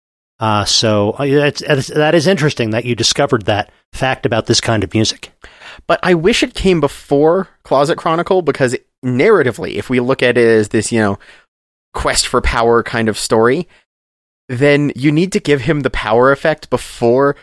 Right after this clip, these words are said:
Speaker 2: the empire he builds with it crumbles around him. But you need him to, like, be showing off that he's strong before it goes wrong. Oh, why'd that rhyme? But the fact that you don't want to put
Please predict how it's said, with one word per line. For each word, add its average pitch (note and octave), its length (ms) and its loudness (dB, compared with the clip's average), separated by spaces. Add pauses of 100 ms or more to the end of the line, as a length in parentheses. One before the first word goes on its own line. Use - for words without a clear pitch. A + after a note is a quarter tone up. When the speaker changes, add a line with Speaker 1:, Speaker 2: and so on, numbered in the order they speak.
(160)
Speaker 2:
the B2 180 -2
empire B2+ 420 0
he A#2+ 140 -2
builds A#2+ 320 0
with B2+ 120 0
it C3+ 200 2
crumbles G#2+ 600 0
around G#2+ 320 2
him. F3+ 280 0 (1200)
But - 240 -2 (160)
you D#3+ 200 2
need F3 200 2
him F3 180 2
to, E3 120 2
like, B2+ 280 0 (260)
be B2 80 -4
showing C3 460 0
off B2 240 -2
that A2+ 120 -2
he's A2+ 280 -4
strong A2+ 640 0
before A2+ 540 0
it - 120 -4
goes A2+ 300 2
wrong. A2 480 0 (720)
Oh, G#2+ 120 0
why'd G2+ 220 -2
that - 140 -2
rhyme? F#2 200 0 (520)
But C#3 280 0 (800)
the C3+ 160 0
fact - 440 -6
that C#3+ 80 0
you B2+ 160 0
don't A#2 240 0
want A#2 160 -2
to A2+ 60 2
put - 360 -2